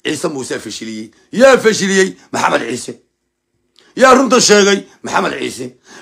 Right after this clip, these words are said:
Tolkay iyo Garxaajis way yaabeenba.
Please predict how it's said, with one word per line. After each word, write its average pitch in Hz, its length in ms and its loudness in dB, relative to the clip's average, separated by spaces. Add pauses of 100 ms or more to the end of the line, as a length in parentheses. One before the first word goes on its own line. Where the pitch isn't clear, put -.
(1040)
Tolkay 240 560 4 (300)
iyo 262 240 4
Garxaajis 202 600 0 (140)
way 214 260 4
yaabeenba. 185 540 2